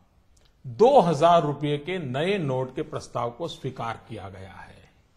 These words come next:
पूरी तरह से नए तौर पर डिजाइन किए गए पांच सौ रुपये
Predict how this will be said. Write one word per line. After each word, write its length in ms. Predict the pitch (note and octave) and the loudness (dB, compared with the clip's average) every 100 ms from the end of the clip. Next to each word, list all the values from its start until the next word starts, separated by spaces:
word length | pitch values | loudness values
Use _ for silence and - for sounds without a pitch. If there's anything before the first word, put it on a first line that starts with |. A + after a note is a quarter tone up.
| _ _ _ _ _ _ _ _ _ _ _ - | _ _ _ _ _ _ _ _ _ _ _ -2
पूरी 300 | A3 C#4 C4+ | 2 2 0
तरह 380 | - D3+ D#3+ | 2 2 2
से 540 | D3+ F3+ G3+ G#3 - - _ _ _ _ _ _ _ _ - | 0 0 -2 -4 -14 -20 _ _ _ _ _ _ _ _ -10
नए 440 | C#3 E3 G3 A3+ | 0 4 10 10
तौर 340 | A#3 G3 F#3 F#3 | 8 6 4 2
पर 260 | F#3 F#3+ | 0 -2
डिजाइन 400 | D3+ B2+ D3+ E3 | -2 -2 0 -2
किए 300 | D#3+ C#3+ C3+ | -4 -6 -6
गए 280 | A#2+ B2 D#3+ F3+ - _ _ _ _ _ _ _ - - _ _ - | -4 -2 -2 -4 -12 _ _ _ _ _ _ _ -20 -20 _ _ 2
पांच 320 | F3 G#3 A3 | 4 4 2
सौ 180 | A3 A3+ | 6 6
रुपये 680 | A#3 A#3 A3+ A3+ A#3+ A#3 | 6 2 4 4 2 -6